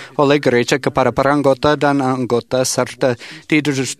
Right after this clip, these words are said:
didistribusikan di bawah arahan para pemimpin imamat dan lembaga pertolongan setempat. Mereka tidak hanya menerima bantuan medis, makanan, air serta kebutuhan dasar lainnya.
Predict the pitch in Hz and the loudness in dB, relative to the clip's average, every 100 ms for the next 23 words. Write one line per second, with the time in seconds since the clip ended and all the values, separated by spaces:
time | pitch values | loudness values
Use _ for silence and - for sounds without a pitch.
0 | - 131 135 135 - 139 120 135 - 160 | -6 -4 0 0 0 -4 0 0 -2 -4
1 | - 165 175 156 139 135 135 143 139 - | -2 0 0 -2 2 2 2 2 2 2
2 | 143 147 147 135 117 135 135 143 139 139 | 2 2 2 0 0 0 0 -2 0 0
3 | 143 151 160 - 135 131 131 - 127 123 | 2 2 0 0 2 0 -4 -6 -4 0
4 | 123 127 123 - 123 120 127 123 - 120 | 0 0 -2 -2 -2 0 -2 -4 -4 -4
5 | 117 107 107 - - - - 139 127 127 | -4 -4 -6 -8 -20 -20 -12 0 0 2
6 | 139 131 147 131 135 139 135 135 131 131 | 0 0 0 2 2 2 0 0 0 2
7 | 131 123 135 135 131 127 135 147 147 135 | 0 0 0 2 2 2 0 0 0 0
8 | 143 143 151 147 131 135 147 - 135 120 | 2 0 0 0 0 2 0 0 -2 0
9 | 127 127 131 147 147 151 139 147 139 127 | -2 -2 -2 2 2 2 0 2 2 2
10 | 113 110 110 | 0 -2 -4